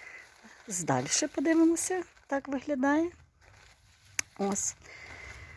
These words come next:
Так, ц-, в мене не знаю, скільки зараз він має, ну, а так характеристика м-, метр сімдесят на метр п'ятдесят. От така. Це рахується ще взагалі-то к-, середньорослий, м, кущ серед волотистих гортензій.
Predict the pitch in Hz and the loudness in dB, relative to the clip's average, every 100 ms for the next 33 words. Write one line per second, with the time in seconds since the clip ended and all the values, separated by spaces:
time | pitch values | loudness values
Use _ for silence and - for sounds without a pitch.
0 | - - _ - 247 240 226 - - - | -20 -20 _ 2 6 6 4 -2 -2 -4
1 | - - - - 320 269 - _ - 269 | -6 -10 -4 -4 -4 -10 -18 _ -18 -16
2 | 254 220 - 285 302 247 233 233 202 208 | -12 -4 6 10 10 8 4 4 4 6
3 | 185 180 - 196 190 185 180 175 190 175 | 6 4 2 0 0 2 2 2 0 2
4 | 214 320 330 277 - 220 254 - 240 240 | 4 6 8 6 4 2 0 2 2 2
5 | - 247 - - - 240 226 214 - - | 0 0 0 -4 0 2 2 0 -4 -20
6 | - - - 233 247 247 202 - 196 165 | -20 -20 -6 4 4 4 0 4 4 4
7 | 175 - 285 294 - 220 226 233 202 190 | 2 6 6 6 2 4 6 4 0 -4
8 | 175 170 - 277 269 220 208 220 202 339 | -2 -2 4 4 6 4 2 0 2 4
9 | 320 330 320 285 - 269 254 277 285 262 | 4 4 2 2 2 4 4 4 4 0
10 | - 220 214 247 240 240 233 247 - 247 | 2 2 4 6 8 8 8 6 4 0
11 | - 233 196 202 294 - - - - - | 0 2 6 6 4 0 -20 -18 -16 -10
12 | - 240 202 - - - 254 240 _ - | 6 8 8 6 2 -4 -14 -14 _ -8
13 | - 220 196 175 185 - 190 - 170 196 | 0 4 4 6 6 6 0 0 0 0
14 | 175 165 147 139 147 | 2 4 6 4 0